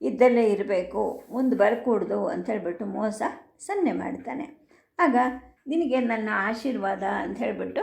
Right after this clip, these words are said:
ಆಶೀರ್ವಾದ ಮಾಡಲಿಕ್ಕೆ ಅಂದ್ಬಿಟ್ಟು ದ್ವೈಪ ಕೈ ಚಾಚ್ತಾನೆ. ಆಗ ಮುಖಂಡನಿಗೆ ಸಿಟ್ಟು ಬರುತ್ತೆ. "ನೀನು ಯಾರು ನನಗೆ ಆಶೀರ್ವಾದ ಮಾಡೋಕ್ಕೆ? ಯಾಕೆ ಮಾಡ್ತಾ ಇದೀಯ ನನಗೆ?" ಅಂತ ಕೂಡ ಕೇಳ್ತಾನೆ. ಆಗ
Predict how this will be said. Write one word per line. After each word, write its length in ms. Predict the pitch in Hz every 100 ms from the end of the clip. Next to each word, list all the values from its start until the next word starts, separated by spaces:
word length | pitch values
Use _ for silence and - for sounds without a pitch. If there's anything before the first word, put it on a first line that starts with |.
| - -
ಆಶೀರ್ವಾದ 480 | 254 247 226 214 196
ಮಾಡಲಿಕ್ಕೆ 420 | 196 202 208 202 190
ಅಂದ್ಬಿಟ್ಟು 420 | 208 214 220 214
ದ್ವೈಪ 280 | - - 202
ಕೈ 300 | - 220 262
ಚಾಚ್ತಾನೆ. 1040 | 262 135 240 - - - - - - _ _ _ -
ಆಗ 200 | 277 247 226 240 262 - _ _ -
ಮುಖಂಡನಿಗೆ 840 | 269 294 277 240 233 349 - - - -
ಸಿಟ್ಟು 280 | 320 302
ಬರುತ್ತೆ. 420 | 220 190 180 202 - - - _ -
"ನೀನು 220 | 240 294 269
ಯಾರು 360 | 226 247 320
ನನಗೆ 240 | 247 196 190
ಆಶೀರ್ವಾದ 540 | 214 - 226 208 202 196
ಮಾಡೋಕ್ಕೆ? 760 | 196 196 196 - 202 247 - _ _ _ _ _ _ -
ಯಾಕೆ 280 | 262 269 247
ಮಾಡ್ತಾ 280 | 202 -
ಇದೀಯ 320 | 202 196 190 190
ನನಗೆ?" 380 | 185 185 185 208 233 - -
ಅಂತ 160 | 254 254
ಕೂಡ 240 | 196 185 202 294 - - - _ -
ಕೇಳ್ತಾನೆ. 800 | 277 214 - 185 208 - - _ _ _ _ _ _ _ _ _ 311
ಆಗ 160 | 320